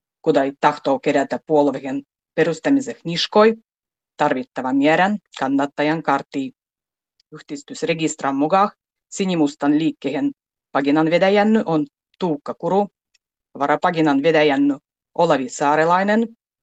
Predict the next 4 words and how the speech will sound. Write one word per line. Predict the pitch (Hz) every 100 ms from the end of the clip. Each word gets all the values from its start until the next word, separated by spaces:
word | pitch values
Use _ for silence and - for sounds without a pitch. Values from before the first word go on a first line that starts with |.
| _
ja | 147
sekretarinnu | - 143 175 165 175 202 214 226 226 -
Terhi | 147 151 196 185 _ _ _
Kiemunki. | 175 277 269 277 - 262